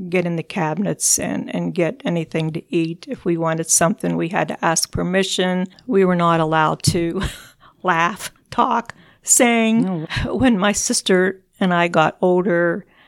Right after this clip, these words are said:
Speaker 1: you know, when you're a young girl in high school, you know, there are personal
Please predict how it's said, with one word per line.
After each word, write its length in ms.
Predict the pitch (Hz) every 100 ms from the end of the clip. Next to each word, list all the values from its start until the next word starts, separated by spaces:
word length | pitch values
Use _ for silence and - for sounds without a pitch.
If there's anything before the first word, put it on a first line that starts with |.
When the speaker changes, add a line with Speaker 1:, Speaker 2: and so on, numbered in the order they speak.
| _ _ _ _ _
Speaker 1:
you 260 | 285 233 277
know, 460 | 262 247 233 - -
when 340 | 285 226 220
you're 200 | 233 254
a 80 | 254
young 380 | 226 220 220 214 -
girl 380 | 175 180 185 254
in 140 | 190
high 140 | 208 170
school, 540 | - - 170 165 180 -
you 80 |
know, 220 | 175 165 160
there 200 | 190 202
are 160 | 170
personal 640 | - - 190 - 175 156